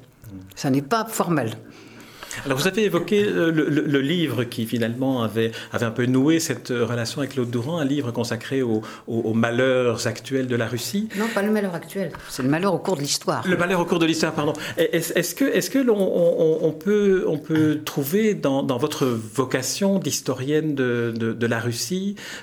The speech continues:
Speaker 2: peut-être cette motivation-là d'essayer de comprendre ce qui fait que la, la, la Russie est, euh, ce qu'elle a été comme, comme grand empire, mais aussi comme, comme pays, euh,
Speaker 1: Oui,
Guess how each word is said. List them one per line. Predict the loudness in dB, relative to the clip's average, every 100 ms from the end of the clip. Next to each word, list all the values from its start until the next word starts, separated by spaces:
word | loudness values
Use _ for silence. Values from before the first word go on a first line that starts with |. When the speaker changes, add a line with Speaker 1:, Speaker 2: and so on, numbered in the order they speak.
| -6
Speaker 2:
peut-être | -2 0
cette | 0 -2 0
motivation-là | 0 2 0 0 0 0
d'essayer | 0 2 2
de | 0
comprendre | 0 0 0 -4 -2 -2 0 -2 -4 -14 -18
ce | -8 -4 -2
qui | -2 -4
fait | -4 -2 0 0 0
que | -2 0 0
la, | 0 -2 -2
la, | -4 -2
la | -2 0
Russie | -2 -2 -2 0 0 0
est, | 0 2 0 -6 -16 -8
euh, | -4
ce | 0 0
qu'elle | 2 2
a |
été | 0 2 0 2
comme, | 0 0 -2 -2
comme | -4 -4
grand | -2 -2
empire, | -2 -4 -4 0
mais | 0
aussi | 0 -2
comme, | -4 -2 -2
comme | -4 -4 -4
pays, | -2 -2 -2 -2 0 0
euh, | 2 0 -4 -16 -18 -14 -6 0
Speaker 1:
Oui, | 2 0